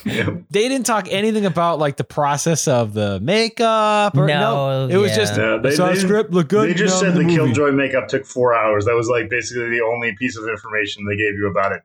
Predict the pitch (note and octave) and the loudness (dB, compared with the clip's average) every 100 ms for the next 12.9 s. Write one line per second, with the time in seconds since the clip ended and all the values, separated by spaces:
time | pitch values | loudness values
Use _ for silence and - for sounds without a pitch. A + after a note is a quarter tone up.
0 | _ _ A2+ A2 A#2 D#3+ F#2+ G#2+ A2+ G#2+ | _ _ -8 -4 -2 -2 -2 -4 -4 -2
1 | G2+ B2 D#3+ G3+ G#3 C4 _ _ _ _ | -2 -2 -2 -4 -8 -14 _ _ _ _
2 | _ _ _ _ _ C3 A2+ G2+ _ _ | _ _ _ _ _ -10 -8 -10 _ _
3 | - _ _ _ _ - F#3 F3+ E3+ E3 | -20 _ _ _ _ -6 -4 -2 -2 0
4 | D3 E3+ F3 C3+ C#3 - - - F3+ A3 | 0 0 0 0 2 2 0 2 2 2
5 | F#2+ F#2+ A2 G#2 F2 A2+ D#3 E3 C#3 - | 2 0 0 -2 -4 -10 -10 -10 -8 -2
6 | A2+ G2 F#2 - C3+ D3 A#2 G#2+ G3 G3+ | 0 0 -4 -4 -2 0 -2 -2 0 0
7 | D4+ B3+ B3 F3+ D#3 D#3+ E3+ D3+ C#3+ C#3+ | 0 -2 -4 -4 -4 -2 -2 -2 -2 -2
8 | C3 - D3+ C#3 C3+ C#3 A#2 A2+ G#2 G2 | -6 -4 -6 -4 -4 -2 -2 0 -4 -2
9 | F#3+ - E3 C3 C#3 C3 C#3+ C#3 C3 C3 | -4 -2 -4 -2 -4 -2 -2 -4 -4 -4
10 | C3+ D3 B2+ B2+ C#3 D#3 B2 F#2+ F#2+ A#2+ | -2 -2 -4 -6 -4 -4 -4 -6 -6 -6
11 | D3+ A3+ E3 C#3 C#3 C#3 C#3 B2+ G#2+ F2+ | -2 -4 -4 -6 -4 -4 -4 -2 -2 -2
12 | A#2+ G#2+ F#2+ F3+ - C#3+ B2+ A#2 | -2 -2 -2 -2 -2 -2 -2 -2